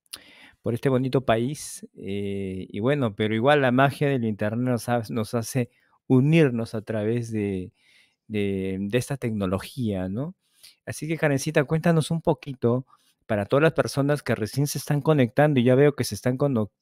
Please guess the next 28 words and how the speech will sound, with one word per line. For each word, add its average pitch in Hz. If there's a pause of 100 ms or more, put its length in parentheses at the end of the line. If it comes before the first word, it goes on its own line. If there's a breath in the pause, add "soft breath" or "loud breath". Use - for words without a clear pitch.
(100)
conectando 123
a 98
Giancarlos, 117
a 101
todas 170
las 151
personas 120
que 110
están 117
ahí, 113 (480 soft breath)
eh, 90
conectándose. 123
Cuéntanos 160
un 160
poquito 143 (540 soft breath)
sobre 104
cómo 160
llegaste 143 (580)
a 107
esto, 123
a 107
estos 123
temas 127
tan 156
bonitos 127
y 101
tan 131 (100)
apasionantes, 107